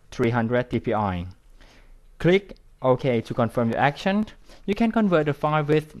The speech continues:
this method. However, you will find this file appears to be quite different because some parts of it have missed. In this case,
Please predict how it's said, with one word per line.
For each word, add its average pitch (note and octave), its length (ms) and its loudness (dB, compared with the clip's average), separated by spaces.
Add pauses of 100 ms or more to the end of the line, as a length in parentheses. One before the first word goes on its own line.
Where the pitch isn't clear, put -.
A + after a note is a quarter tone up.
(180)
this B2+ 240 0
method. B2 560 0
However, A#2 560 2 (280)
you D#3 120 6
will D#3+ 160 4
find E3 340 -2
this E3+ 320 -2
file C#3+ 400 0
appears C3 500 -2
to B2 120 -4
be A#2 140 -2
quite D#3 320 -2
different C3+ 480 -2 (240)
because F#3+ 420 0 (180)
some F#3 280 0
parts D#3+ 260 2
of C#3 160 0
it A2 140 0
have A#2+ 420 -2
missed. A2 460 -2 (580)
In A#2+ 120 4
this D3 140 2
case, F3 360 0